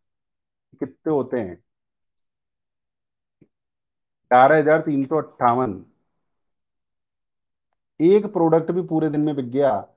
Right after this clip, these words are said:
तो ग्यारह हजार तीन सौ अट्ठावन होते हैं, और ग्यारह हजार तीन सौ अट्ठावन आपने मल्टीप्लाई कर दिया तीस से, तीन लाख चालीस हजार सात सौ चालीस रुपए।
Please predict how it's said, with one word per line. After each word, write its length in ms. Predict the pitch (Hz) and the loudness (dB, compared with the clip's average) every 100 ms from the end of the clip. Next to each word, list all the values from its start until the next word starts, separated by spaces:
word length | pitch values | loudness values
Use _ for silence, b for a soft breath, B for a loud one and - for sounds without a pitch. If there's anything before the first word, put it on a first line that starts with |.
| _ _ 139 | _ _ -14
तो 60 | |
ग्यारह 360 | 120 127 127 143 | -2 2 4 4
हजार 220 | 147 151 | 2 0
तीन 200 | 156 151 | -2 -4
सौ 80 | 147 | -2
अट्ठावन 440 | 143 - 127 131 135 | -4 -4 -4 -2 -4
होते 220 | 123 123 | -4 -6
हैं, 200 | 95 87 _ _ _ _ _ _ | -6 -12 _ _ _ _ _ _
और 80 | 110 | -12
ग्यारह 380 | 107 113 123 151 | -2 2 4 2
हजार 200 | 151 156 | 2 0
तीन 240 | 156 147 143 | 0 -2 -2
सौ 100 | 151 | -4
अट्ठावन 440 | 143 139 135 147 | -4 -2 -2 0
आपने 380 | 143 131 135 139 143 165 180 _ _ _ _ _ _ _ _ _ _ - | 0 -2 -4 -6 -4 -6 -10 _ _ _ _ _ _ _ _ _ _ -6
मल्टीप्लाई 460 | 123 143 143 143 143 | -4 -4 -2 -2 -2
कर 160 | 135 | -4
दिया 460 | 117 123 123 139 170 - _ _ _ _ _ _ _ _ _ _ _ - | -2 0 2 4 2 0 _ _ _ _ _ _ _ _ _ _ _ -6
तीस 260 | 160 160 - | -4 -4 -2
से, 180 | 156 95 92 _ _ _ _ _ _ _ _ _ _ _ _ _ _ _ _ | 0 -2 -8 _ _ _ _ _ _ _ _ _ _ _ _ _ _ _ _
तीन 200 | 160 175 | -2 2
लाख 380 | 160 156 170 180 - _ _ | 6 6 6 0 -10 _ _
चालीस 320 | 151 147 175 160 | 6 6 4 -2
हजार 340 | 139 151 160 | 0 0 2
सात 220 | 156 139 | 0 -2
सौ 160 | 139 165 | -2 -6
चालीस 340 | 160 139 143 131 | -2 -2 -2 -6
रुपए। 320 | 123 120 | -6 -6